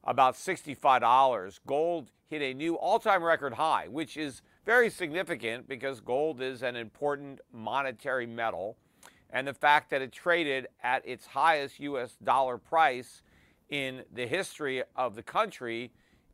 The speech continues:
is a significant thing that happened, uh, that a lot of people are dismissing. But gold traded at two thousand one hundred and thirty-five. I think it was slightly above that level. Uh,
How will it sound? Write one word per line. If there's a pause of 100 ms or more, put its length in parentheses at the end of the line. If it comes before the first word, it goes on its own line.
(140)
is
a
significant (560)
thing (120)
that
happened, (300)
uh,
that
a
lot
of
people
are
dismissing.
But
gold
traded (320)
at
two
thousand
one
hundred
and
thirty-five.
I
think
it
was
slightly
above (220)
that
level. (760)
Uh,